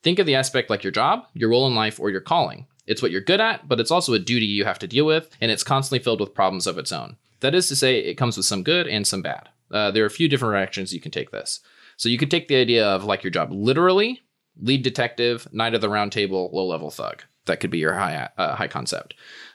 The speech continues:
You could also throw in some other adjectives. So instead of being a lead detective, you're a reluctant lead detective. You could mash two jobs or roles together that most people would find odd, like a wizard private eye or a monster slaying accountant.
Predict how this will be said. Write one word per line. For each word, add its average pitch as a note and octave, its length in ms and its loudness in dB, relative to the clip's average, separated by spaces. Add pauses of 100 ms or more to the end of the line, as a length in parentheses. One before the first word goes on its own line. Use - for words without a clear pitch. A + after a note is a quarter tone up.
You - 100 -4
could A#2+ 100 2
also C#3 200 0
throw A#2 240 2
in A2 260 0
some A2 180 -2
other G#2+ 180 2
adjectives. F2 480 -4
So G2+ 100 0
instead G#2 220 0
of F#2+ 100 -2
being F#2+ 180 -2
a F#2 40 -4
lead A2+ 180 2
detective, F#2 460 -4
you're F2+ 160 -2
a E2+ 40 -2
reluctant F2 680 -2
lead E2+ 180 -2
detective. - 560 -6 (160)
You A2+ 120 0
could G#2+ 320 2
mash G#2+ 300 -2
two C#3 160 2
jobs A#2 300 2
or G#2 60 0
roles G#2 200 0
together C3 360 2
that G#2+ 140 0
most A2 180 -2
people G#2 200 -2
would G2+ 120 0
find G2 200 0
odd, G2 380 0
like G2+ 180 -2
a G2 40 -6
wizard G2 340 -2
private F#2+ 240 0
eye D#3+ 380 2 (300)
or G2 540 4
a F2+ 200 2
monster G2 320 -2
slaying F2 240 -2
accountant. D#2+ 420 -8